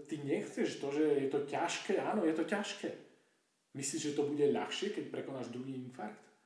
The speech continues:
Myslíš, že to bude ľahšie, keď budeš mať sedemdesiat kil nadváhy? Keď k tomu pribudnú ďalšie diagnózy? Myslíš, že vtedy to bude ľahšie? Myslíš, že by mal tvoj tréner vtedy prísť a, e, vyzdvihnúť ťa z domu a venovať ti, <clears throat> celý svoj, e,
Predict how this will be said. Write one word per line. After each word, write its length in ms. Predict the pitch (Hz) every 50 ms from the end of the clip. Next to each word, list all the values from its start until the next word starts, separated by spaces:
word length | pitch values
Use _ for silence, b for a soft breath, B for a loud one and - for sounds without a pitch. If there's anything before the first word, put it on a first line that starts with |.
| b b b b b b b b
Myslíš, 320 | 156 151 - 214 175 180 175
že 40 |
to 60 | 175 160 151
bude 160 | 160 151 143
ľahšie, 480 | 139 123 123 123 - - - 220 214 -
keď 80 | 160 147
budeš 180 | 147 143 143 139
mať 80 | 135 135 - 131
sedemdesiat 460 | 131 139 135 131 127 - 147 147 143
kil 160 | - 139 135
nadváhy? 480 | 127 117 110 107 120 143 165 170 170 160 - B B B B B B -
Keď 160 | 160 156 -
k 40 | -
tomu 200 | 180 175 160 147
pribudnú 400 | 151 147 139 139 147 139 143 139
ďalšie 420 | 135 127 123 123 - - 135 -
diagnózy? 540 | 123 117 113 117 120 165 - 190 175 160 131
Myslíš, 260 | 131 127 - 156 147 143
že 60 | 143 143
vtedy 220 | 143 131 131 127 127
to 80 | 127
bude 180 | 117 127 123 127
ľahšie? 540 | 123 117 - - - - - - 202 202 180 - B B B B B B B B
Myslíš, 320 | 151 147 147 160 170 175 170
že 20 |
by 80 | 165 156
mal 200 | 156 151 151 156 - -
tvoj 300 | 147 151 156 147 - -
tréner 400 | 143 143 151 165 165 160 147 -
vtedy 260 | - - 139 135 123 -
prísť 480 | - 127 - - 160 165 - - - B B B B B B B B
a, 380 | 131 117 117 117 117 117 -
e, 240 | 131 127 127 120 120
vyzdvihnúť 580 | 135 143 - 156 165 170 - 156 151 - - 147
ťa 60 | 127
z 80 | 107 107 104
domu 260 | 131 139 160 180 170
a 80 | 135 120
venovať 400 | 131 139 139 143 139 139 139 135 - -
ti, 140 | 139 131 123 127 B B B B B B B - - -
<clears throat> 600 | - 220 233 - - - 220 202 165 151 151 -
celý 240 | 151 139 139 135 135
svoj, 320 | 131 - 123 131 147 165 180
e, 80 | 180